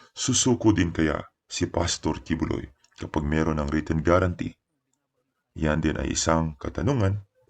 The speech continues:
isa sa mga katanungan na dapat nating aabangan sa mga susunod na araw, kung susunod o tatalima si Pastor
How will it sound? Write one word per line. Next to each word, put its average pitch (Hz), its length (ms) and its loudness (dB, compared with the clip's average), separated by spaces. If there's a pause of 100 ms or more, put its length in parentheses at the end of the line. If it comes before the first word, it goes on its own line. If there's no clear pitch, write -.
(480)
isa 127 160 2
sa - 160 -2
mga 101 160 2
katanungan 92 480 0
na 82 80 2
dapat 82 320 0
nating 80 320 -6
aabangan 76 640 0
sa 76 160 -8
mga 76 240 -6
susunod - 480 -6
na - 80 -4
araw, - 400 -2 (560)
kung 85 240 -2
susunod 113 560 0
o 95 80 2
tatalima 92 560 2
si 95 160 -6
Pastor 82 480 0